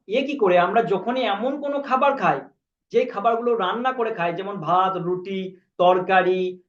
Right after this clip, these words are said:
আহ, দই, মিষ্টি, যেগুলো পাকানো হয়েছে, যেগুলোকে কোনো একটা প্রসেসে বানানো হয়েছে, আপেল নয়, খেজুর নয়, যেগুলো প্রকৃতি থেকে আসে সেগুলি নয়,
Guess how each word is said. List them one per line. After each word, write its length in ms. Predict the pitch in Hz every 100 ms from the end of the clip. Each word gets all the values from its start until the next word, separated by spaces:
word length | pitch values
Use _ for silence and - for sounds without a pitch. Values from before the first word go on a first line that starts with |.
| _
আহ, 260 | 151 151 147
দই, 640 | 147 196 208 202 208 202
মিষ্টি, 720 | 185 165 214 - 208 208 208
যেগুলো 320 | 190 214 233 254
পাকানো 460 | 220 196 226 247
হয়েছে, 500 | 220 233 220 170 123 - _
যেগুলোকে 320 | 185 208 233
কোনো 180 | 247 220
একটা 140 | 233 269
প্রসেসে 520 | 262 208 233 277 269
বানানো 340 | 226 226 240
হয়েছে, 380 | 214 214 151 - - _ _ _ _ _ _ _ _
আপেল 340 | 151 180 254 247
নয়, 220 | 220 151 - _ _ _ _ _ _
খেজুর 300 | 175 190 262
নয়, 260 | 254 202 139 - _ _ _ _ -
যেগুলো 200 | 202 220
প্রকৃতি 260 | 220 240 254
থেকে 160 | 247
আসে 180 | 254 240
সেগুলি 280 | - 262 262
নয়, 240 | 185 -